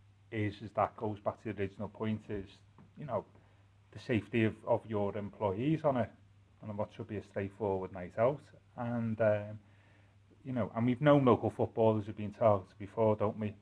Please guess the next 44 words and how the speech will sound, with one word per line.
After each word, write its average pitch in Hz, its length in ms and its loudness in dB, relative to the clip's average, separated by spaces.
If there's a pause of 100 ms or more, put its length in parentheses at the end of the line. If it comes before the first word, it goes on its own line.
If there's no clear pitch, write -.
(120)
over 104 180 -12
many 98 220 -2
years, 101 360 -6
and 107 60 -8
it, 107 120 -8
it's 110 160 -12
gone 110 220 0
back, 95 360 0
it - 280 -20
goes 120 180 -4
back - 260 -6
to - 40 -16
the, 95 200 -8 (240)
the - 140 -16
sixties, 113 500 -6 (920)
um, 98 720 2 (500)
you 110 80 -12
know, 104 320 -4
and, 101 280 -4
um, 101 520 2 (540)
I 107 40 -14
think 135 260 -2
that's - 260 4
where 120 220 6
I'll 104 140 8
be, 104 280 -6 (140)
as 110 120 -6
a, 107 60 -10 (280)
as 107 120 -12
a 110 60 -12
club, 101 420 -2 (640)
generally 104 320 0
speaking 101 300 -14
about 98 280 -6
football, 98 240 -6
that's 98 180 -2
what 107 80 -8
I'd 95 80 -12
be 98 80 -10
more 90 220 -8
concerned 92 440 -12
about, 95 220 -10
the 95 60 -14
general 92 420 -6